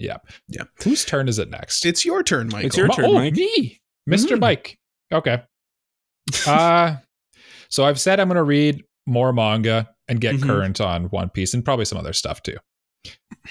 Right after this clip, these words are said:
Speaker 1: This one's kind of in the same vein.
Speaker 2: Mm-hmm.
Speaker 1: I'm gonna watch ten anime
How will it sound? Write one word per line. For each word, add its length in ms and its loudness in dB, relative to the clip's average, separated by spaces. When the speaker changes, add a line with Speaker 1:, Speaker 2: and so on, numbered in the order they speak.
Speaker 1:
This 180 0
one's 180 -2
kind 480 -2
of 120 0
in 80 -2
the 80 2
same 320 0
vein. 420 0
Speaker 2:
Mm-hmm. 340 -2
Speaker 1:
I'm 160 2
gonna 160 2
watch 640 0
ten 640 0
anime 640 0